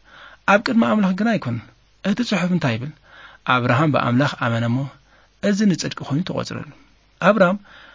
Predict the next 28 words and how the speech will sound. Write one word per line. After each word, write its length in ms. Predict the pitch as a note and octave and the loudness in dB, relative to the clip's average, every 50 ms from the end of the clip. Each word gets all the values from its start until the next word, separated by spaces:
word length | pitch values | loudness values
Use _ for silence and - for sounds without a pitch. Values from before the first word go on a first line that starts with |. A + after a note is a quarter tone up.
| - _ _ | -20 _ _
ነቲ 180 | C3 B2+ C3 B2+ | 2 2 2 2
እግዚኣብሔር 400 | D#3+ C3 D3+ E3 D#3+ D3 D#3+ - | 2 2 4 2 4 4 2 2
ኣምላኽ 300 | - - D3 D#3 D#3 - | 2 -2 -2 -2 -2 -2
ዝበሎ 260 | - D3+ C#3 D3+ D#3 F3 - | -2 0 0 2 2 2 2
ኣመነ። 320 | A#3 G3 G#3 G3 D3+ A#2 G#2 - - _ _ _ _ _ _ _ _ - | 2 2 2 2 0 0 -4 -6 -12 _ _ _ _ _ _ _ _ -14
ስለዚ 220 | - - B2+ A2+ A#2+ | -8 -6 -4 -4 -2
ኸዓ 140 | A2+ B2+ | 0 -2
እግዚኣብሔር 380 | B2 A2+ A#2+ B2 B2 B2 B2+ B2+ | 0 0 2 2 2 2 2 0
ኣምላኽ 340 | - - B2 B2+ C#3 D3 C#3+ - - - _ _ _ _ _ _ | 0 0 2 2 2 2 -2 -6 -12 -16 _ _ _ _ _ _
እቲ 140 | - B2 A#2 - B2 | -6 -6 -4 -4 -4
ፍጹም 380 | A2+ C3+ C#3 - - A#3 G3 | -2 -2 -4 -2 -2 -2 0
ዝኾነ 240 | E3 D3 C3 C3 B2 A#2+ | 0 0 0 -2 -2 -2
ጽድቁ 240 | - - C#3 B2+ - - | -2 -2 -4 -2 0 0
ንኣብርሃም 440 | B2+ C3+ C3+ C3 B2+ D3 E3+ F#3 F3+ | 0 2 2 0 0 -2 -2 -2 -2
ኣካፈሎ። 400 | E3+ E3 - E3+ C3+ A2+ A2 - C3+ - _ - - - - - - - - - _ _ | -4 -4 -4 -4 -4 -4 -6 -8 -10 -14 _ -20 -20 -20 -20 -20 -20 -20 -20 -20 _ _
ካብዚ 240 | - E3 F#3 F3 F3 G3+ G#3+ G#3 - _ - _ _ _ - | 4 4 4 6 4 0 -2 -2 -8 _ -20 _ _ _ -16
እቲ 120 | - - - | -8 -4 -2
ኣዝዩ 320 | - - C3 B2 A#2+ F3 G#3+ | 0 2 2 2 2 2 2
ዝበለጸ 380 | E3+ D3 D#3 D3 C3+ B2 - - | 2 2 2 2 2 0 0 -2
ነገር 280 | - A#2+ A#2 A2 C3+ D#3 F3+ - _ _ _ _ _ _ _ | -2 -2 -2 -2 -4 -6 -8 -12 _ _ _ _ _ _ _
እቲ 160 | - B2 A#2 - C3+ | -6 -4 -2 -4 -4
ከም 180 | - - B2 A#2+ | -2 -2 -2 -2
ዝብል 240 | A#2+ B2+ B2+ B2 - | -2 -2 -2 -4 -4
ቃል 220 | - - - A2 G#2 | -6 -8 -10 -10 -10
እዩ፣ 100 | - - _ _ _ _ _ _ _ - | -12 -18 _ _ _ _ _ _ _ -4
"ብእግዚኣብሔር 500 | - C3 A#2 A#2+ B2 A#2+ B2 A2+ A2+ - | -2 -2 0 2 2 2 2 0 -2 -4
ከኣመነ 460 | - D#3+ - - E3+ F3 F#3 F3 F3+ F3 D#3 - - _ _ _ _ _ _ _ - | -4 -4 -2 0 2 2 4 4 2 2 0 -4 -14 _ _ _ _ _ _ _ -4
ንሱ 180 | A#2+ A#2 - | -4 -4 -2